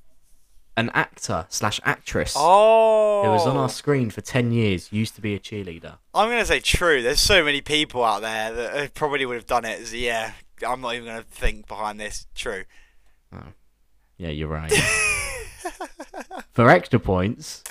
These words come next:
Speaker 1: can you give me the T V show?
Speaker 2: Friends.
Speaker 1: No.
Speaker 2: Oh.
Speaker 1: Close. The Office. U S A.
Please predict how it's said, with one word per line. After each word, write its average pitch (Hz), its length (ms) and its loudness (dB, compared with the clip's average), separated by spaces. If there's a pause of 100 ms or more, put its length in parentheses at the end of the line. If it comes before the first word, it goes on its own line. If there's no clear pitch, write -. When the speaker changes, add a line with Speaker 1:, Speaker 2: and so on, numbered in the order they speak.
(200)
Speaker 1:
can 98 120 0
you 98 80 0
give 95 180 2
me 98 160 2
the 92 400 4
T 101 180 0
V 110 160 2
show? 80 320 -2 (380)
Speaker 2:
Friends. 110 800 -4 (540)
Speaker 1:
No. 73 320 -12 (160)
Speaker 2:
Oh. 107 60 -10
Speaker 1:
Close. 127 480 0 (500)
The 107 120 0
Office. - 540 -2 (1200)
U 98 220 -2
S 92 160 -4
A. 98 320 0